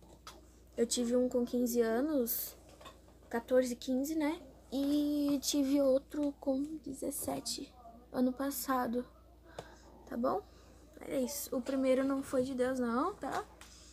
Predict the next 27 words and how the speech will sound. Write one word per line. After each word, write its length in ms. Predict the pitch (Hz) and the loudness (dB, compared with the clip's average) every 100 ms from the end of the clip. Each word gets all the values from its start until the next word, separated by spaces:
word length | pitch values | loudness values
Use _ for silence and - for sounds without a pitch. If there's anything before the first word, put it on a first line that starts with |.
| - - - - - - | -20 -20 -20 -20 -20 -6
E 640 | 254 285 330 349 359 349 349 | -2 2 2 0 -2 -4 -4
bora, 520 | 262 311 254 220 226 | 2 6 6 6 2
no 120 | 240 | 0
final 280 | - 277 269 | 0 0 0
do 60 | 269 | 0
vídeo 280 | 277 285 | 0 2
eu, 320 | 294 277 269 269 | 2 4 2 0
eu 100 | 277 | -2
acabo 500 | 269 - - 277 262 | -4 -6 0 0 2
contando 400 | 294 269 277 262 | 0 2 4 4
uma 120 | 269 | 2
historinha 460 | 262 277 254 254 254 | 0 0 2 2 2
de 80 | |
algum 240 | 247 240 269 | 0 0 -2
dos 160 | 277 | -2
dois. 500 | 233 208 - - - - - - - | -4 -6 -4 -8 -8 -14 -20 -18 -6
Olha 220 | 302 508 | 0 2
que 100 | 453 | 2
linda, 260 | 339 254 240 | 4 4 4
gente, 260 | 247 233 | 2 2
que 60 | - | 0
eu 60 | 247 | 0
tô 240 | 269 285 | 2 4
hoje. 280 | 226 220 214 - - - - - - - - - | 4 2 -4 -6 -20 -16 -6 -4 -4 -8 -10 -4
Princesinha. 800 | 311 370 359 254 269 285 254 233 - - - - - - | 0 2 2 4 4 6 4 0 -8 -20 -20 -20 -20 -14
Princesinha, 600 | 349 - 554 508 415 403 | -8 4 6 6 2 4
princesinha. 880 | 392 494 - 494 440 539 466 359 | 2 2 4 4 4 2 2 0